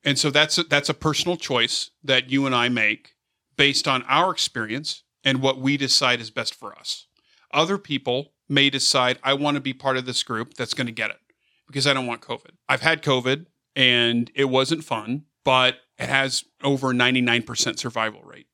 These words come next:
So speaking seriously, I mean, when we look at the number of people who are infected and we see the number of people who recover,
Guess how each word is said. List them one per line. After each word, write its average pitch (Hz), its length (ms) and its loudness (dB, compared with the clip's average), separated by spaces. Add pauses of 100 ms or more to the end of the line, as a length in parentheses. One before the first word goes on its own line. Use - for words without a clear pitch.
(260)
So 127 460 0 (400)
speaking 170 420 0
seriously, 135 880 0
I 135 60 -8
mean, 127 180 -2
when 131 120 2
we 131 120 2
look 143 260 0
at 131 80 -4
the 139 80 -4
number 127 260 0
of 113 100 -6
people 127 240 -4
who 120 100 -8
are 120 140 0
infected 117 420 -10
and 117 80 -6
we 117 80 -4
see - 160 -2
the 131 120 -6
number 120 240 0
of 113 100 -6
people 123 240 -6
who 117 100 -12
recover, 117 560 -4